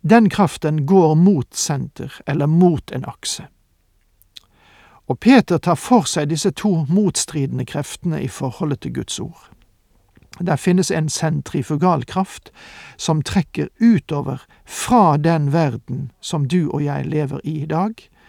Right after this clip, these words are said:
og der er en sentripetal kraft som driver oss inn i verden og bort fra Guds ord. Min venn, sentrifugalkraften er Guds ord.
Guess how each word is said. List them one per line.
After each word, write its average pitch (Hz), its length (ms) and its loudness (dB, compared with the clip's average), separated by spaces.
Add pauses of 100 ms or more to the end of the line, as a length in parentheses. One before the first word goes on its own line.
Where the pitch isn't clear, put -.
(380)
og 160 120 -2
der 196 140 6
er 180 280 0
en 156 140 0
sentripetal 170 1300 -2
kraft - 540 -2 (360)
som 147 240 -2
driver 151 400 2
oss 147 260 -2
inn 196 420 4
i 143 120 -4
verden 135 540 -8 (260)
og 139 160 -4
bort - 340 -2
fra - 160 -12
Guds - 300 -10
ord. - 320 -18 (1600)
Min 147 200 2
venn, 170 240 2 (1000)
sentrifugalkraften 156 1600 0 (360)
er 143 220 -2
Guds 123 300 -12
ord. - 320 -18